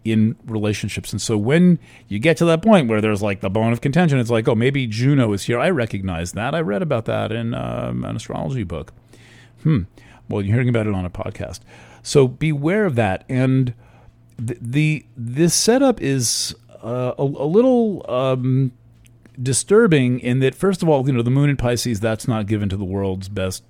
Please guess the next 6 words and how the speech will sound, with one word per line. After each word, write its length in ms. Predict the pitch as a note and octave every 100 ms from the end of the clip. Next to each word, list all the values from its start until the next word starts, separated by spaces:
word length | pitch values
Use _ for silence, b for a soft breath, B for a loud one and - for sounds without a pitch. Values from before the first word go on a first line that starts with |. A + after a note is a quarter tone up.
| -
b-, 100 | F2 -
boundaries, 580 | G#2 A#2 A#2+ G2+ F2 F2+
but 200 | A2 G2+ B B B B
it's, 260 | C#3 B2+ -
it's 200 | C3 -
the, 440 | - D3+ C#3+ C#3